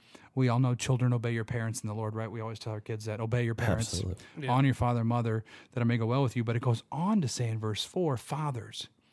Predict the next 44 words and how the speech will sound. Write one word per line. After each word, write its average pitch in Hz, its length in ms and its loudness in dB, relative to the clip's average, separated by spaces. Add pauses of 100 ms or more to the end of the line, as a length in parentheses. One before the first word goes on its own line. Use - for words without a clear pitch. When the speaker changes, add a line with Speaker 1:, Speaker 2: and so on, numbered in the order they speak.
(240)
Speaker 1:
do 113 160 4
not 107 340 0
provoke 117 520 2
your 107 100 0
children 104 460 -4
to - 200 -8
anger." 107 420 -8 (320)
Speaker 3:
Yeah. 127 180 -10 (460)
Speaker 1:
Isn't 170 140 4
it 165 80 4
funny? 143 260 2
It 107 80 -2
says, 123 240 0
"Children, 165 320 4
obey 143 160 4
your 123 140 2
parents," 127 680 -2 (500)
but 135 120 2
then 120 120 4
it, 120 220 -4
but 123 140 -2
then 139 100 2
it 127 60 4
says, 131 180 -2
Speaker 2:
Mm-hmm. - 100 -12
Speaker 1:
"Fathers, 127 680 -2 (1120)
fathers, 165 720 -4 (1000)
don't 151 120 0
provoke 120 320 0
your 117 80 -2
children 107 300 -2
Speaker 3:
Mm-hmm. 104 80 -4
Speaker 1:
to 113 60 -2
anger, 110 240 -2 (300)
Speaker 2:
Yeah. 82 180 0 (120)
Speaker 1:
but 135 160 4
bring 143 300 10
them 139 180 8
up 113 180 2
in 110 60 0
the 104 80 0
discipline 131 440 0
and 117 120 0
instruction 110 560 -2